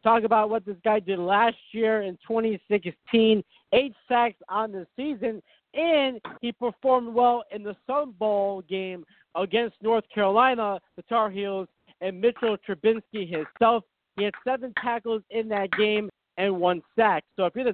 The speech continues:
Titans, because of the quarterback situations with maybe the Bears and the forty-niners,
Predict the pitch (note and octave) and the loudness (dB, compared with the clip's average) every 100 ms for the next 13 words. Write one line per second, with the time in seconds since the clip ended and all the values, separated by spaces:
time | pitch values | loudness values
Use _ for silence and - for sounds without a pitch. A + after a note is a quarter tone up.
0 | - A3+ A#3+ G3+ F3+ D#3+ _ _ _ F3+ | 2 2 4 0 -4 -10 _ _ _ -8
1 | B3 A#3 A3+ - B3 B3 G3 G#3+ - A3+ | -6 -4 -6 -2 0 0 0 -2 -4 -8
2 | - G3 A#3+ B3 - A3 G#3 G3+ - - | -10 -2 0 0 -2 -4 -4 -8 -14 -20
3 | _ _ F#3+ G#3+ - F#3+ G#3+ G#3 G#3 E3 | _ _ 2 2 2 0 0 0 -6 -6
4 | G3 D3+ G3 A3 G#3+ G3+ - G3+ G3+ - | -8 0 4 4 4 0 -2 -4 -4 -2
5 | G3+ F#3+ G3+ A#3+ A3+ F#3+ | 0 2 2 2 2 -2